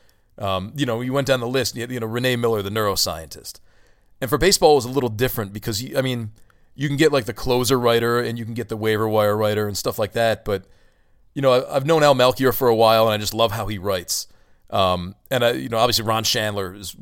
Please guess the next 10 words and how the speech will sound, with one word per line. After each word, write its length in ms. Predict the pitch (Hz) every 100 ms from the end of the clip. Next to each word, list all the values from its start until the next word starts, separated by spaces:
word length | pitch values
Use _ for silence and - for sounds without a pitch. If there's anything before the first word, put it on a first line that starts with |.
| 113
one 260 | - 110 120
of 120 | 104
the 80 | 101
best. 380 | 92 - - - _ _ _
And 160 | 113 110
Gene 200 | 135 147
McCaffrey, 720 | 131 127 123 110 113 98 101 -
who 280 | 113 107 92 - _ _ _
I 100 | 104
love, 440 | 107 120 101 -